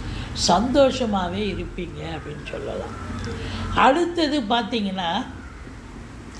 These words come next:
இந்த ஏழாம் இடத்துல ராகு கேது பேச்சு வந்தா, ராகு வந்து எங்க உட்கார்றாரு? ஏழுல உட்கார்றாரு,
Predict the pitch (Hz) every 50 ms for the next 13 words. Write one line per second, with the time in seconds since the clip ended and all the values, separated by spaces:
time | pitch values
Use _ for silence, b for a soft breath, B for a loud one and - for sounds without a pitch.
0 | B B B B B B B B - 214 254 247 247 220 180 202 240 269 294 339
1 | 349 349 359 359 349 339 311 294 269 - - 302 277 285 302 277 208 156 - -
2 | - - - - - - - - - - - - - - - - - - - -
3 | - - - - - - 214 196 208 220 226 262 320 349 349 349 330 269 220 196
4 | - - - - - - - - - - 269 220 202 - - 285 285 262 269 233
5 | 196 254 262 302 277 - - 320 294 269 240 233 233 233 269 285 269 233 226 220
6 | 233 285 294 269 277 269 247 247 247 269 262 233 233 240 269 262 240 208 - 240
7 | 226 220 208 214 226 240 240 220 196 202 233 262 269 262 247 220 190 165 - 202
8 | 185 180 160 165 156 151 147